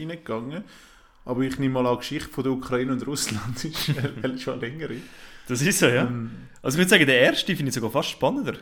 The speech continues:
Speaker 2: Also ich bin eigentlich Fan von der Episode eins und die ist im Januar zweitausendsechs gewesen, also
Speaker 1: Mhm.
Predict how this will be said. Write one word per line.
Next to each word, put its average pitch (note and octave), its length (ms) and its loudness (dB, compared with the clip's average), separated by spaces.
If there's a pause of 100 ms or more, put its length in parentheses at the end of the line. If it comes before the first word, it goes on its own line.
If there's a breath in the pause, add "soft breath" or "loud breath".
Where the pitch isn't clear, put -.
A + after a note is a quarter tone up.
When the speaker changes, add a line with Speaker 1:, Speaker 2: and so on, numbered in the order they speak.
Speaker 2:
Also B2+ 180 -6
ich D3+ 80 -4
bin C3+ 80 2
eigentlich A#2 140 0
Fan C3 280 0
von A#2+ 120 -4
der A#2+ 100 -4
Episode G#2+ 480 -4
eins C#3+ 240 -4
und A2+ 140 -8
die B2+ 120 -2
ist A#2 100 -8
im A#2 120 -6
Januar A2 360 -2
zweitausendsechs G#2+ 840 -8
gewesen, G2 220 -8
also A2+ 200 -2
Speaker 1:
Mhm. G3 240 0